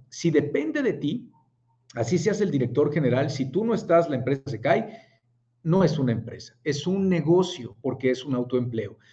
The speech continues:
Por otro lado, una empresa es una entidad independiente de ti que es sólida, replicable y que está en crecimiento. Esa es la diferencia. Así que sobre ese tema me gustaría que compartiéramos, aclarando dudas, preguntas.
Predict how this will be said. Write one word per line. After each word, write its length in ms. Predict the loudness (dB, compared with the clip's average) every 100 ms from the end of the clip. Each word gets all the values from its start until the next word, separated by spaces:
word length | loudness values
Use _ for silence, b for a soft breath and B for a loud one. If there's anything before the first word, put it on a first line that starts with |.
| b 0
Por 120 | 4
otro 200 | 6 6
lado, 320 | 6 6 4
una 320 | 2 2 2
empresa 560 | 0 0 -2 -2 -4 -4
es 180 | -6 -4
una 220 | -2 0
entidad 480 | -2 -4 -2 0 0
independiente 800 | 0 -2 -2 -6 -8 -10 -6 0
de 100 | 0
ti 300 | 2 -2 -2
que 180 | -2 -4
es 120 | -2
sólida, 380 | -2 0 0 -2
replicable 680 | -4 -10 -10 -6 -2 -4 -4
y 120 | -12
que 120 | -10 -10
está 360 | -8 -6 -4
en 160 | -4 -6
crecimiento. 1000 | -4 -2 -2 -2 0 2 2 0 -8 -12 _ _ b b b b b 2
Esa 240 | 4 6
es 120 | 2
la 80 | 4
diferencia. 520 | 4 4 4 2 0
Así 180 | 0 0
que 120 | 4 4
sobre 240 | 6 4
ese 140 | 2
tema 200 | 2 2
me 100 | 2
gustaría 360 | 0 -2 0 0
que 120 | 0
compartiéramos, 680 | -2 -2 -4 0 4 4 4
aclarando 480 | 0 0 2 4 6
dudas, 400 | 6 6 6 2
preguntas. 520 | 0 0 2 4 2